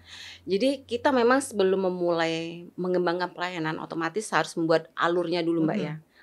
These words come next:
Speaker 1: alur dan S O P.
Speaker 2: Iya.
Speaker 1: Itu harus jelas ya, sebelum kita membuat aplikasinya
Speaker 2: Hmm.
Speaker 1: ya. Jadi setelah semuanya selesai, memang, eh, sudah kita uji coba dengan simulasi.
Speaker 2: Hmm.
Speaker 1: Jadi,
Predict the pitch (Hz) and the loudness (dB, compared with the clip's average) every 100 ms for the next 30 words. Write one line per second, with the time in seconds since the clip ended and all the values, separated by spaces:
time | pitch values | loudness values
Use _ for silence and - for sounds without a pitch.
0 | - 160 165 185 170 - 151 160 156 156 | -8 -4 -2 0 0 -2 -8 -10 -8 -10
1 | 160 160 147 - 165 156 156 - 156 156 | -10 -12 -12 -6 -4 -4 -6 -6 -6 -4
2 | 156 - 156 156 - - - - - 165 | -6 -8 -8 -10 -16 -20 -20 -20 -8 -4
3 | 175 175 - 185 165 160 170 - - 160 | -4 -4 -4 -2 0 0 -2 -4 -10 -10
4 | - 160 160 170 170 160 151 151 160 - | -8 -8 -4 -2 0 -2 -4 -10 -16 -20
5 | - - 160 160 202 202 165 156 156 175 | -20 -10 -4 0 0 -2 -4 -6 -8 -8
6 | 175 165 160 208 214 175 156 160 156 156 | -6 -6 -6 -8 -4 -4 -4 -6 -8 -6
7 | 156 156 156 170 165 160 165 170 _ - | -8 -8 -10 -10 -10 -10 -14 -20 _ -8
8 | 175 160 - - - 165 160 165 160 165 | -4 -4 -4 -4 -2 -4 -4 -2 0 0
9 | 165 165 165 165 170 196 208 170 170 170 | 0 -4 -4 -4 -4 -6 -6 -8 -8 -12
10 | 165 156 - - 202 254 | -14 -14 -16 -6 -4 -4